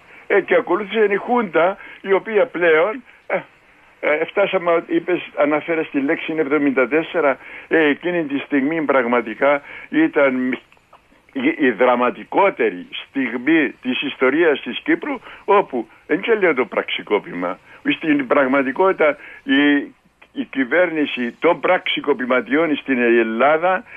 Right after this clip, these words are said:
η Ελλάδα, έκαμνε πόλεμο εναντίον της Κύπρου. Εκατάστρεφε δηλαδή τις βάσεις πάνω στις οποίες υπήρχε η έννοια της Κυπριακής Δημοκρατίας. Ε, δεν θα σε χαρίζει τούτο ο Τούρκος. Θα ερχόταν ο Τούρκος να σε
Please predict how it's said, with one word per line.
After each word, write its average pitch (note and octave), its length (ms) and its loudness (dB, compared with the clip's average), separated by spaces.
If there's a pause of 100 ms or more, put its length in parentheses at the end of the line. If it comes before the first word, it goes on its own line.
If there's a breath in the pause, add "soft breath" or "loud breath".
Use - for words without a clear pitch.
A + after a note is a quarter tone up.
η D#3 240 2
Ελλάδα, D3 520 0 (120 loud breath)
έκαμνε G3 400 0
πόλεμο G3 420 0
εναντίον F#3 380 0
της E3 200 -6
Κύπρου. - 380 -10 (240 loud breath)
Εκατάστρεφε F3 720 2
δηλαδή D3+ 440 0
τις D3 220 -6
βάσεις D#3 360 -2
πάνω E3+ 200 -2
στις D3+ 220 -8
οποίες C#3+ 460 0 (340 loud breath)
υπήρχε F3 480 0
η E3 120 2
έννοια F3 280 2
της E3 140 -6
Κυπριακής D#3 480 -2
Δημοκρατίας. D3 880 2 (140 loud breath)
Ε, E3+ 100 2
δεν A3 180 4
θα G#3 140 -2
σε F3 180 0
χαρίζει C3 440 -2
τούτο G#2 220 -4
ο G2 60 -2
Τούρκος. F2+ 420 -8 (160 soft breath)
Θα D3+ 80 0
ερχόταν E3+ 520 2
ο C#3 60 0
Τούρκος B2 360 -6
να G#2+ 80 -4
σε G2 140 -14